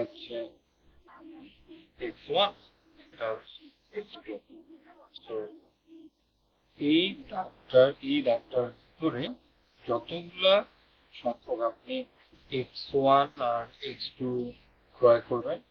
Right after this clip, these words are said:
সেইটাকে হচ্ছে আমরা বলতেছি বাজেট। আশা করি বাজেট কনস্ট্রেইন্টের মূল কনসেপ্ট আপনাদের ক্লিয়ার। আচ্ছা, এখন হচ্ছে আমরা একটু, আহ, এটার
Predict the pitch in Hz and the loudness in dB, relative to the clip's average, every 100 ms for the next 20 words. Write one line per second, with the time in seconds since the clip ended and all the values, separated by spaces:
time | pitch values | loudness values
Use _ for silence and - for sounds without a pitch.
0 | _ _ - - 131 135 131 135 - 127 | _ _ -12 -8 -6 -4 -4 -4 -6 -10
1 | 113 110 113 110 113 - 240 _ _ _ | -10 -6 -8 -10 -20 -20 -20 _ _ _
2 | _ 107 107 117 165 - - - - - | _ -2 0 -2 -8 -12 -20 -20 -20 -20
3 | - _ 311 320 330 330 _ _ _ _ | -20 _ -20 -20 -20 -20 _ _ _ _
4 | _ - - - 127 123 123 _ _ _ | _ -6 -6 -4 -6 -6 -8 _ _ _
5 | _ _ - 113 117 117 123 120 - 127 | _ _ 0 0 0 -10 -8 -8 -4 -2
6 | 123 120 120 117 127 143 156 156 _ - | -2 -4 -8 -4 0 2 0 -10 _ -20
7 | _ 123 120 131 120 113 - 113 107 120 | _ -12 -12 -14 -14 -14 -12 -10 -10 -8
8 | 104 101 - - - - - 113 110 143 | -8 -8 -12 -16 -14 -4 0 2 0 -2
9 | 151 - 147 117 120 113 - 165 - - | 0 4 6 6 4 2 -2 -6 -6 -14
10 | - - 117 107 104 104 107 - - - | -16 -10 -2 0 2 -2 -6 -14 -18 -18
11 | - - - - - - - - 120 | -20 -14 -14 -12 -14 -12 -2 4 6